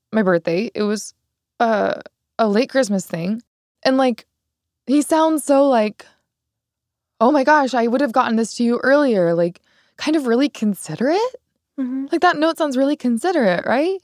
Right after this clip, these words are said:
Speaker 2: Yeah.
Speaker 1: And then he says, "Send me pictures with the results," which I don't remember ever doing.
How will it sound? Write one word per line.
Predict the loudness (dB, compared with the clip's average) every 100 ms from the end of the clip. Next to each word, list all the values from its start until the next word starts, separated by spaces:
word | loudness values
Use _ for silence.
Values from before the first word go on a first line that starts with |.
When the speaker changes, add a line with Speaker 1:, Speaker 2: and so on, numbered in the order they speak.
| -10
Speaker 2:
Yeah. | -10 -10
Speaker 1:
And | -12 _ _ _ -4 0
then | 0
he |
says, | 2 0
"Send | 0 0
me | 0
pictures | -2 -2 -2 0
with | 0
the | 0
results," | -2 -2 -4 -4 -10
which | -8
I | -2 0
don't | 0 -4
remember | -4 -4 -2
ever | -2 0 0
doing. | 0 0 -2 -4 -8